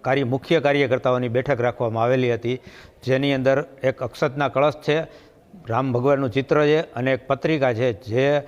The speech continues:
વિવિધ એરિયામાંથી, વિવિધ એરિયામાંથી અગિયાર કાર સેવકો અહીં ઉપસ્થિત રહેલા હતા. એ કાર સેવકોના હસ્તે કાર્યકરોને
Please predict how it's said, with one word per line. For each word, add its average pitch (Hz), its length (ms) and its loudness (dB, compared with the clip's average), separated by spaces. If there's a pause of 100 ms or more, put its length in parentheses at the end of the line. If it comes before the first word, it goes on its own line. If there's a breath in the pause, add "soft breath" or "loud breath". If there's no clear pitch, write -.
(320 loud breath)
વિવિધ 135 320 2 (300)
એરિયામાંથી, 143 580 0
વિવિધ 131 380 0
એરિયામાંથી 147 720 2 (120)
અગિયાર 151 300 2
કાર 147 200 0
સેવકો 139 560 0
અહીં 139 260 -2
ઉપસ્થિત 143 460 -2
રહેલા 139 300 4
હતા. 139 180 2
એ 135 220 -2
કાર 139 280 -2
સેવકોના 147 560 0 (300 loud breath)
હસ્તે 151 420 0 (560 loud breath)
કાર્યકરોને 143 680 2